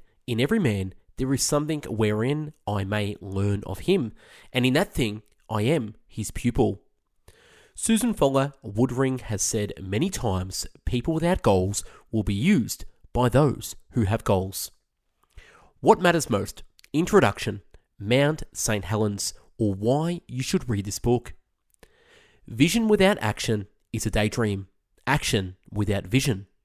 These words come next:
is a nightmare. Japanese proverb. Fundamental values such as respect for human life and for each other, and the necessity of cooperating and working together harmoniously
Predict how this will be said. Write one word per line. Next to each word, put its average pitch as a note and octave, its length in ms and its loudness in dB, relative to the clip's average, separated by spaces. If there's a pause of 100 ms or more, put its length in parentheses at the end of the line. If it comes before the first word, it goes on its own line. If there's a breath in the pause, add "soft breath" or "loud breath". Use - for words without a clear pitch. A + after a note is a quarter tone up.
(140)
is G#2+ 120 -8
a G#2+ 60 -2
nightmare. G2+ 480 0 (420)
Japanese G#2 460 -2
proverb. G2 580 -2 (1040 soft breath)
Fundamental A#3 440 6
values A#2 400 4
such - 260 -4
as G2+ 160 -8
respect - 580 -2
for - 120 -4
human A2+ 360 0
life G#2 360 0 (320)
and D3 380 -2 (180)
for - 100 -12
each G#2 300 -6
other, C3+ 320 0 (500 loud breath)
and F#3 340 2
the C#3+ 140 -2
necessity F3+ 500 0
of F3+ 140 4
cooperating A#2 640 2
and G#2 240 -6
working G#2+ 260 0
together G#2 360 -4
harmoniously A2 840 0